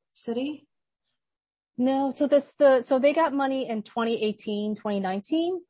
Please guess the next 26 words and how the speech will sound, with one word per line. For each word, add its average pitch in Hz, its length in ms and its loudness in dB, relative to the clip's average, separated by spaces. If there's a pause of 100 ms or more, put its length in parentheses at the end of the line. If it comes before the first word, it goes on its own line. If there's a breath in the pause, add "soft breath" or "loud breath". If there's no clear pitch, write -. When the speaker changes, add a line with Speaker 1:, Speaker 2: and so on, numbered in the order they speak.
(120)
Speaker 2:
So - 160 -2
when 220 220 2
the, 202 340 4
the 214 160 -2
idea 226 360 0
is 220 180 -4
that 190 200 -4
the 185 300 -2
jail, 190 680 -2
Rikers, 196 580 -6 (140)
which, 196 260 -6 (500)
you 196 60 -4
know, 160 120 -4
one 190 260 -4
of 175 100 -6
the, 180 300 -4
is 208 120 -2
the 208 100 -2
largest 196 560 2 (220)
jail 202 300 2
installation 185 540 -6
in 170 180 -8
the 170 80 -10
country, 233 720 0 (280)
worst 208 200 -2
conditions. 185 680 -6